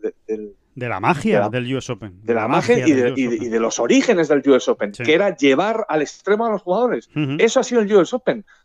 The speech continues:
Speaker 1: Mm, de una manera artificial, que sí, que sí, que sí, de una manera artificial. Llevar al, eh, eh, o sea,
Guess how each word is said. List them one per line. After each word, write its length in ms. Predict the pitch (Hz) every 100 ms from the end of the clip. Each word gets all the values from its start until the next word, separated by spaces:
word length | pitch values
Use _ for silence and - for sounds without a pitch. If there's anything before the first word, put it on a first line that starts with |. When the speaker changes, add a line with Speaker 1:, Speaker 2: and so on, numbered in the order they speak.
| _ 131
Speaker 1:
Mm, 200 | 135 123
de 100 | 180
una 100 | 233
manera 180 | 240
artificial, 460 | 233 240 214 262 196
que 140 | - -
sí, 400 | - 294 320 233
que 100 | -
sí, 300 | - 220 285
que 160 | -
sí, 220 | - 247
de 100 | 254
una 100 | 123
manera 280 | 180 147 160
artificial. 520 | 196 - 107 131 208 240 - - _ -
Llevar 260 | 135 185
al, 160 | 180 156
eh, 320 | 147 143 127
eh, 60 | 131
o 40 | 123
sea, 160 | 143